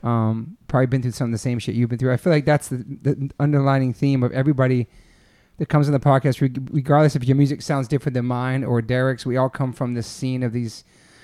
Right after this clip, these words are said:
people that come from not the perfect households, but we all met each other in this scene and we became part of this family that's kept us connected for twenty, thirty years. You know, it's,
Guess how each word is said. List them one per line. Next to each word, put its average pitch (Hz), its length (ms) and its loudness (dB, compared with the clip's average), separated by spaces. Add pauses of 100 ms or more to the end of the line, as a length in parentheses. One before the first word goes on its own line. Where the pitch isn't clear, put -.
(300)
people 147 240 2
that 143 100 -2
come 156 200 2
from 139 200 2
not 139 180 0
the 135 80 0
perfect 131 360 -2
households, 127 520 0
but 120 80 -6
we 131 140 0
all 127 160 2
met 127 180 0
each 131 220 -4
other 117 180 -2
in 117 80 -4
this 117 140 -6
scene 131 280 -2
and 117 200 -4
we 113 80 -2 (180)
became 127 300 -6
part 123 140 -2
of 120 40 -4
this 110 140 -8
family 127 340 -4
that's - 400 -10
kept 135 220 -6
us 117 100 -6
connected 123 380 -8
for - 280 -10 (120)
twenty, 135 240 -4
thirty 120 280 0
years. 120 320 0
You 123 60 -4
know, 127 120 -2
it's, - 220 -10